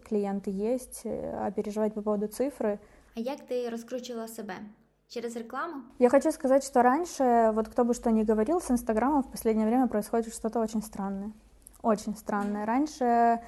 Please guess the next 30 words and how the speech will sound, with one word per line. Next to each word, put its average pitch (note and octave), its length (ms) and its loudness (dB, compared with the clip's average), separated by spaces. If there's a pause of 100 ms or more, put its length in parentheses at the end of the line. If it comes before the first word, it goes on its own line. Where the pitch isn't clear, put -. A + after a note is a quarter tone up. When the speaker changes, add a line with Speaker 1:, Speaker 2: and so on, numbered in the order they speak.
(320)
Speaker 1:
было, A3 760 4
м, G3+ 480 -2
легче. G#3+ 640 2
Я A3 160 0
начала A3 320 4
работать, B3 560 2
и A3+ 460 4
до A3 180 4
восьми A#3 300 4
тысяч A#3 340 -2
подписчиков B3+ 500 -2
я B3 100 4
не B3+ 120 4
покупала A3+ 380 2
ни A#3 120 6
у G#3 80 2
кого G#3+ 200 2
рекламу. G#3+ 420 0 (640)
То A#3+ 80 -2
есть - 160 -6
люди A3 160 6
просто G3 680 2
видели G3+ 440 0
мой G3+ 180 0
профиль, D#4 380 2
подписывались, A#3 1120 -2
э, G3+ 160 -4
кто-то G3 360 -6
где-то G3 280 -4
рассказал, A3 640 2